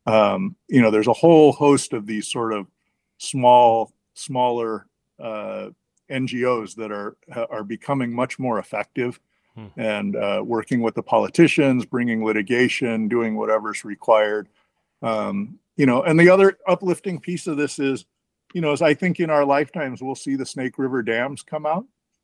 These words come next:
Speaker 1: I think we're really close to seeing the Klamath River dams come out, you know, in
Speaker 2: Yeah.
Speaker 1: two thousand, you know, in two thousand eleven, we saw the Elwha dams come out. Um, you know, so I think there's, there's progress being made, but,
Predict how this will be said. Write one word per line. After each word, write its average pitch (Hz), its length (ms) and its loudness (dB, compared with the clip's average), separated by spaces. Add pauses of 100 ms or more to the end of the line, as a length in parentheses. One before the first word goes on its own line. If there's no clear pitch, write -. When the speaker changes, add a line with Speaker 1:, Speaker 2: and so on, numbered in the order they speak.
(360)
Speaker 1:
I 123 80 -8
think 139 180 -2
we're 131 140 2
really 139 320 6
close 143 380 0
to 139 100 -4
seeing 143 320 -6
the 120 80 -6
Klamath 127 420 -2
River 147 260 0
dams 143 380 -2
come 143 240 -6
out, 147 260 0 (200)
you 131 100 -8
know, 123 220 -6
in 120 140 -8
Speaker 2:
Yeah. 135 80 -4
Speaker 1:
two 143 120 4
thousand, 143 540 4 (960)
you 151 80 -4
know, 139 140 6
in 127 100 2
two 165 180 6
thousand 160 380 6
eleven, 156 500 2
we 135 120 -4
saw 139 300 -2
the 131 140 -6
Elwha 147 360 0
dams 151 400 -6
come 156 240 -10
out. 151 320 -6 (580)
Um, 123 440 -6
you 170 140 -6
know, 143 140 0
so 151 180 -6
I 147 100 2
think 202 220 -6
there's, 170 260 -2
there's 160 240 -8
progress 180 520 2
being 156 300 -6
made, 151 380 -2
but, 123 200 -6